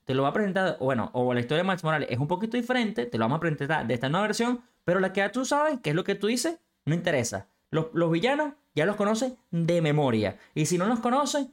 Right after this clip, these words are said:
no hace falta que los conozcas de antes, porque aquí están y ya, son villanos y listo. Son villanos y listo. Los otros Peter Pa-, los otros Peter Parkers o los otros Spider-Man, mejor dicho, porque hay una mujer y eso,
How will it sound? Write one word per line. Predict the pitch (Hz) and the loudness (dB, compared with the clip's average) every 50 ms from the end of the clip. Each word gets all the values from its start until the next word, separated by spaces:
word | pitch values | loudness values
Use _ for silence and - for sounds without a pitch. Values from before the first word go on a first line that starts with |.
| _ _ _ | _ _ _
no | - 294 | 0 0
hace | 302 285 262 226 | 0 0 0 0
falta | 254 254 233 247 | 0 0 0 0
que | 240 254 | 0 2
los | 247 233 | 0 0
conozcas | 226 214 202 220 247 247 240 285 277 254 | 0 0 2 2 2 0 0 0 0 2
de | 240 | 2
antes, | 247 277 294 285 285 294 269 | 2 2 0 0 -2 -2 -2
porque | - 226 226 - - - - | -2 -2 -2 -2 -4 -2 0
aquí | - 180 175 214 220 | 0 0 2 0 -2
están | 220 247 269 277 277 | 0 0 0 2 2
y | 247 | 2
ya, | 214 262 254 | 2 2 0
son | 233 233 220 | 2 0 0
villanos | 202 226 233 240 247 254 | 2 2 2 2 2 2
y | 233 208 | 2 2
listo. | 156 120 - - - - - - _ _ _ _ _ | 2 0 -2 -8 -14 -18 -18 -20 _ _ _ _ _
Son | 147 151 165 | -2 0 2
villanos | 190 196 208 220 220 | 2 2 2 2 2
y | 214 | 2
listo. | 214 262 285 226 - - 285 262 - - - - - _ _ | 2 2 0 0 0 -2 -2 -2 -2 -6 -14 -20 -20 _ _
Los | 151 170 185 | 0 0 0
otros | 185 185 214 220 | 2 0 -2 -2
Peter | - 240 226 202 175 160 | -2 -2 0 0 -2 -2
Pa-, | - - - | -4 -4 -2
los | 151 151 | 0 0
otros | 156 156 202 202 - - _ _ _ | 0 0 0 -2 -4 -6 _ _ _
Peter | - 165 160 - 143 127 113 | -2 -2 0 0 -2 -2 0
Parkers | - 160 156 143 139 - 147 147 - | 0 0 0 0 0 0 -2 -2 0
o | 143 131 | 0 0
los | 127 | 0
otros | - 175 165 | 2 0 0
Spider-Man, | 165 165 143 135 127 120 | 2 2 2 2 4 4
mejor | - 127 139 | 4 2 2
dicho, | 139 131 139 127 | 2 0 0 -2
porque | 127 123 117 - 117 | -2 -2 -2 0 0
hay | 117 117 127 | 0 0 0
una | 139 135 | 0 0
mujer | 139 135 135 139 123 | 0 0 0 0 2
y | 127 135 | 2 0
eso, | 135 - 156 156 | 0 -2 -4 -8